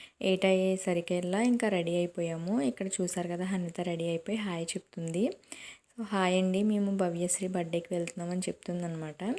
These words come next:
కాకపోతే సైలెంట్గా చెప్తుంది, ఇంక అందుకే నేను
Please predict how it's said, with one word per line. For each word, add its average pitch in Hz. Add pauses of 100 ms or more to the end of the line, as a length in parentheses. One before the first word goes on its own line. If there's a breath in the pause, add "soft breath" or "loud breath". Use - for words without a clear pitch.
(460 loud breath)
కాకపోతే 190
సైలెంట్గా 175
చెప్తుంది, 180
ఇంక 240
అందుకే 175
నేను 170